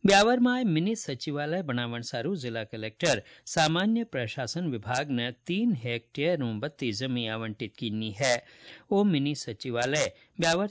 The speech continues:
तहसील रा दौलतपुरा बलायान गांव माय बनायो जावेला। मिनी सचिवालय बन जावणु सरकारी कामा माय तेजी आवेला। स्वास्थ्य मंत्रालय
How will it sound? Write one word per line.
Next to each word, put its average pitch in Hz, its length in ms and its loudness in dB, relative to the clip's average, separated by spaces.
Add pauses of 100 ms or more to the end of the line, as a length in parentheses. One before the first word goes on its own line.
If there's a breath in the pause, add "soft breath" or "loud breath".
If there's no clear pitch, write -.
तहसील 151 400 -4
रा 131 180 0 (120)
दौलतपुरा 135 760 -4
बलायान 117 760 -6
गांव 117 300 -4
माय 110 220 -4
बनायो 104 360 -6
जावेला। 110 540 -2 (560 loud breath)
मिनी 151 260 4
सचिवालय 120 580 -4
बन 110 200 -6
जावणु 117 540 -4
सरकारी 110 600 -6
कामा 120 340 -2
माय 110 240 0 (100)
तेजी 117 400 -4
आवेला। 113 520 0 (1900 loud breath)
स्वास्थ्य 240 600 2
मंत्रालय 175 680 2